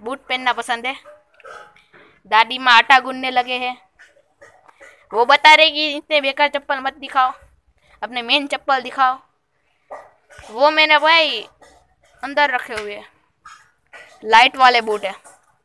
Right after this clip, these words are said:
रात को चमकते हो। और ये है कुछ नहीं, ये मोरी है, इधर कपड़े धोते हैं। इस barrel, इस baler और इस barrel में पानी। दादी माँ बोल रहे इसको चौकड़ी कहते हैं।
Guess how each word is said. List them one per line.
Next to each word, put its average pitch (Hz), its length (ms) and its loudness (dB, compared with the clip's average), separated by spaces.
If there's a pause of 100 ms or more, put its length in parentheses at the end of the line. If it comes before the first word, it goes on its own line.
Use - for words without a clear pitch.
(320)
रात 233 220 4
को 262 120 0
चमकते 240 440 -2
हो। 196 200 -8 (1000)
और 202 160 -6
ये 277 240 2
है 285 260 0 (1400)
कुछ 262 200 -8
नहीं, 220 220 -6 (160)
ये 262 220 0
मोरी 277 340 -2
है, 277 100 -4
इधर 269 160 -6
कपड़े 269 300 -6
धोते 226 300 -12
हैं। 175 80 -18 (1700)
इस 214 180 -20
barrel, 262 380 0 (680)
इस 247 160 -16
baler 285 380 2 (320)
और 220 120 -6
इस 247 120 -14
barrel 262 260 -6
में 247 160 -6
पानी। 240 420 0 (680)
दादी 233 220 4
माँ 294 140 -2
बोल 277 100 2
रहे 294 160 2
इसको 349 220 -10
चौकड़ी 277 420 -6
कहते 208 320 -10
हैं। 190 180 -20